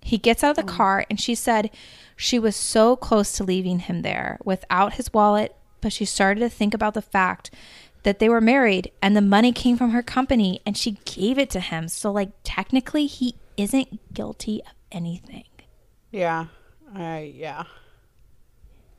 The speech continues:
Speaker 1: Which is the f-, such a fucked up thing.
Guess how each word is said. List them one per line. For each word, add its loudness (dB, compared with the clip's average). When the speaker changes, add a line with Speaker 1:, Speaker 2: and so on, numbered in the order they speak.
Speaker 1:
Which 2
is -6
the -2
f-, -14
such -6
a -2
fucked 0
up 4
thing. -4